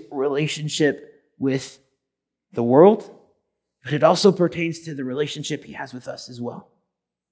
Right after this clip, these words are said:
God visits judgment on his people. If we look throughout history, if we look at the Old Testament, we see time and time and time again where judgment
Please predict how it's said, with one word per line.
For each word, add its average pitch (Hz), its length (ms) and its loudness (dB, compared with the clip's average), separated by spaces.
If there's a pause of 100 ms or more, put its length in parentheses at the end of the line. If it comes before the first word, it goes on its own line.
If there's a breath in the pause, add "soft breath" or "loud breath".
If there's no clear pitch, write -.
(2500)
God 160 280 8
visits 160 580 6 (960)
judgment 143 560 2
on 139 220 -8
his 135 200 -8
people. - 500 -16 (1200)
If 135 180 4
we 160 100 12
look 170 220 6
throughout 165 480 2
history, 165 720 0
if 156 160 -2
we 165 80 6
look 180 200 8
at 180 160 6
the 156 80 -4
Old 175 220 2
Testament, 165 460 4
we 160 120 -2
see 170 260 -4
time 170 420 2
and 156 160 0
time 160 260 -6
and 147 80 -8
time 151 220 -6
again 147 260 2
where 139 140 6
judgment 156 560 2